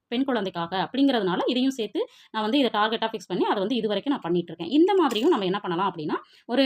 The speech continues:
ப-, பர்த்டேக்காக இருக்கலாம், வெட்டிங் டேக்கு இருக்கலாம். அன்னைக்கு வந்து கண்டிப்பா வீட்டுக்கு தங்கத்தை கொண்டு வரணும் அப்படிங்கிற டார்கெட் வச்சுட்டு நீங்க தங்கத்தை சேமிக்க ஆரம்பிக்கலாம். அடுத்தது பார்த்தீங்க அப்படின்னா, ஃபெஸ்டிவல் சேவிங். ஃபெஸ்டிவல் சேவிங் அப்படிங்கிறது,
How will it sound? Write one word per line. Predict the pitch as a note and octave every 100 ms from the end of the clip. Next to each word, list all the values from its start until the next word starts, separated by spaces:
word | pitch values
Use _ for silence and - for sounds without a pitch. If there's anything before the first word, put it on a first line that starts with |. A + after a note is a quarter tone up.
| B3
ப-, | G#3
பர்த்டேக்காக | G3+ A3 A#3 G3+ F#3+ F3+
இருக்கலாம், | F#3+ F3 F#3 F#3+
வெட்டிங் | G3 B3+
டேக்கு | G#3+ F3+
இருக்கலாம். | F3+ F#3 -
அன்னைக்கு | D4+ E4
வந்து | A3+ F4
கண்டிப்பா | A3+ A#3+ D4
வீட்டுக்கு | A3+ F#3 B3+
தங்கத்தை | F#3+ F#3+ A3+
கொண்டு | G3 G3
வரணும் | F3+ F3+
அப்படிங்கிற | F3+ G3 F#3
டார்கெட் | F3+ G#3 C4 C4+
வச்சுட்டு | - E3+ A4+
நீங்க | B3+ A3
தங்கத்தை | F#3 E3+ A3+
சேமிக்க | C4 F3 D#3 F3
ஆரம்பிக்கலாம். | D3+ D3+ D3+ - _ _ - A3+
அடுத்தது | D4 F4+
பார்த்தீங்க | D#4 A#3 A3+
அப்படின்னா, | G#3+ E3 G#4+
ஃபெஸ்டிவல் | A#3 G#3+ C4+ A#3+
சேவிங். | F#3 D#3 -
ஃபெஸ்டிவல் | - A#3+ D#4+ D#4+
சேவிங் | C4+ B3 B3
அப்படிங்கிறது, | F#3+ G#3 D#3+ F#3